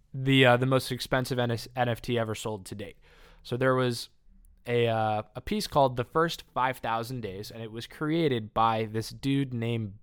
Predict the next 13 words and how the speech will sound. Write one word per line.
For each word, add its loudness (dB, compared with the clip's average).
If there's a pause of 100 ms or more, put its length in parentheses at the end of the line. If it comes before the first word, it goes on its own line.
(140)
Beeple. -8 (680)
Beeple 4
has 4
been 0
making -2
artwork -2 (120)
every 0
day, 0 (200)
uh, -2 (320)
online 0
artwork, -8
digital -4
artwork, -6